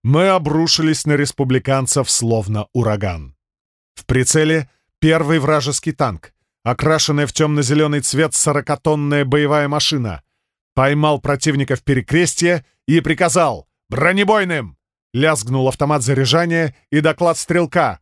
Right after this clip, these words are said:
«Есть! Огонь!» Нажимаю на спуск. Выстрел. По ушам, несмотря на шлем, бьет резкий звук —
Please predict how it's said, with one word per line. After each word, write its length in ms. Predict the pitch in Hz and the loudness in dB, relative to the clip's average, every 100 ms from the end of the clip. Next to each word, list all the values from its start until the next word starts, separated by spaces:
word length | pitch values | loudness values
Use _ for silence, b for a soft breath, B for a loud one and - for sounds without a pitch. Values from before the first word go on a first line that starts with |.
| _ | _
«Есть! 500 | 117 190 196 - - _ - | -2 0 0 -2 -12 _ -2
Огонь!» 520 | 143 180 208 143 76 _ _ _ - | 0 2 0 -2 -8 _ _ _ 0
Нажимаю 480 | 139 135 143 147 143 | 2 4 2 2 2
на 80 | 147 | 0
спуск. 500 | - 143 - - _ _ _ _ | 0 -2 -2 -8 _ _ _ _
Выстрел. 760 | 117 117 175 - 147 101 82 - _ _ _ _ - | 0 2 2 0 -4 -4 -8 -16 _ _ _ _ -2
По 140 | 131 | 2
ушам, 380 | 131 - 165 151 | 2 2 0 0
несмотря 500 | 135 - 143 - 151 | 0 0 0 0 0
на 120 | 143 | 0
шлем, 380 | - 156 160 143 | 0 0 0 -2
бьет 440 | 101 110 156 147 | -4 0 0 0
резкий 340 | 139 156 - 147 | 0 -2 0 -2
звук — 420 | 131 170 220 - | 0 0 -2 -8